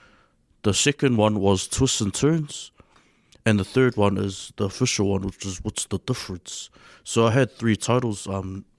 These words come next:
lined up. So when these guys mentioned Win or Lose, I was like, "That was the original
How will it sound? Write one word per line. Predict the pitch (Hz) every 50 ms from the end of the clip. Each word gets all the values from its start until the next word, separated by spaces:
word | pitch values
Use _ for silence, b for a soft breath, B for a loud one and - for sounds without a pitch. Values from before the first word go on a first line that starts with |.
| _ _ _ _ - _ - 107
lined | 104 104 107 104 101 123
up. | 127 120 - - B B B B B B
So | - - 123
when | 117 127 123
these | 117 160 165 -
guys | - 135 127 120 101 113
mentioned | 120 127 110 - 120 107 104 113
Win | 127 120
or | 117 104
Lose, | 110 143 165 143 117
I | 107
was | 101 - -
like, | 104 98 -
"That | - 117
was | 117 107 101 -
the | - - 104 98
original | 101 107 98 - - 98 95 92 90 95